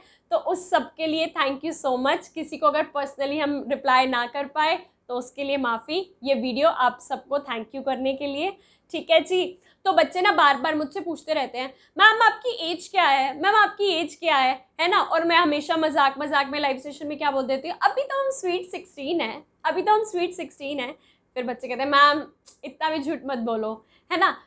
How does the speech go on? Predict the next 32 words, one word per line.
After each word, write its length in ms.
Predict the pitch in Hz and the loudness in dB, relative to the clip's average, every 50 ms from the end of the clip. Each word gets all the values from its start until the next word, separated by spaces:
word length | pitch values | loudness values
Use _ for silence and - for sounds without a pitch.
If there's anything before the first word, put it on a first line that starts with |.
| _ _ | _ _
तो 60 | - | -2
हमने 260 | 320 285 262 262 277 277 | -2 -2 0 -2 -4 -6
सोचा 260 | - 262 240 262 269 | -6 -8 -6 -6 -4
चलो 260 | 269 - 262 240 254 262 | -2 -2 0 0 0 0
कोई 220 | - - 240 226 | 0 0 0 2
बात 280 | 220 277 277 285 - 285 | 4 4 4 4 2 -2
नहीं, 180 | 320 359 381 311 262 | -2 -2 -2 -2 -2
ये 140 | 285 285 | 0 0
है 140 | 294 330 311 | 0 2 2
हमारी 320 | 320 320 311 302 302 349 339 | 0 2 2 2 2 2 2
बर्थडे 360 | 262 277 262 220 196 220 269 269 | 2 0 0 0 0 0 0 0
स्पेशल 400 | - - 330 - - 415 392 370 | 2 2 2 2 2 0 0 0
वीडियो, 400 | 415 403 349 415 466 508 466 - - - - _ _ _ | 0 0 2 2 4 4 4 2 2 -2 -14 _ _ _
तो 60 | 330 359 | -2 0
हम 160 | 320 320 330 | 2 2 2
अपनी 380 | 311 - 285 311 403 440 466 | 0 0 0 2 4 4 4
क्या 480 | 453 - - _ _ _ _ - 285 285 | 2 0 -6 _ _ _ _ 0 0 0
कहते 300 | 285 - 311 294 302 320 | 2 2 0 0 0 0
हैं 240 | 392 466 466 539 - - | 0 0 0 -2 -4 -6
एज 200 | 262 247 214 - - | -6 -6 -6 -6 -8
भी 100 | 247 240 | -6 -6
बता 260 | 240 247 240 254 240 226 | -4 -2 0 2 2 2
देते 280 | 233 226 233 240 226 | 0 -2 -4 -6 -6
हैं। 260 | 233 240 247 254 262 - _ _ _ _ _ _ _ _ _ - | -6 -6 -6 -8 -8 -12 _ _ _ _ _ _ _ _ _ 6
आज 500 | 269 311 359 403 370 277 247 - - _ _ _ _ _ - | 8 10 10 8 8 6 2 -6 -16 _ _ _ _ _ 2
टेन 220 | 349 392 415 427 403 | 4 4 4 2 0
सितंबर 580 | - 359 294 - - 311 320 311 330 370 392 330 | 0 -2 -2 -2 -2 -6 -4 2 4 4 4 6
दो 140 | 269 277 | 4 2
हज़ार 280 | 277 262 262 302 - - | 2 4 4 2 2 2
तेईस 380 | - - 294 302 359 359 359 277 | 0 -2 0 0 0 0 0 0
यानी 280 | 277 269 240 240 247 240 | -2 -2 -2 -2 -4 -2
को 240 | 311 403 466 453 | 0 2 2 2